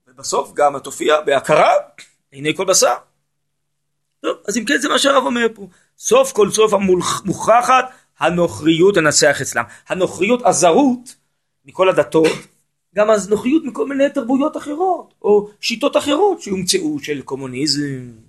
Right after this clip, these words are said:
כן? כל מיני שיטות אחרות של תרבות, של חינוך. כי מה שלא מוכוון לטבע הפנימי של צלם אלוקים שבאדם, הסוף יתנדף.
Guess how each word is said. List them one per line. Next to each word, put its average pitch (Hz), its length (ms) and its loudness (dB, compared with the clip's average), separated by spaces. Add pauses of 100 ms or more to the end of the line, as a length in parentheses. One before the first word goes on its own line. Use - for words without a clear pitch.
כן? 160 420 -4 (1400)
כל 143 100 -20
מיני 165 160 -8
שיטות 170 320 -6
אחרות 175 380 0
של 127 100 -8
תרבות, 160 880 -4
של - 220 -20 (280)
חינוך. 175 880 -2 (1200)
כי 156 80 -12
מה 240 140 2
שלא 262 220 4
מוכוון 196 520 2 (340)
לטבע 220 320 2
הפנימי 202 260 -2
של 196 160 0
צלם 190 240 2
אלוקים 175 240 -2
שבאדם, 170 360 -2
הסוף 185 200 -10
יתנדף. 359 460 -2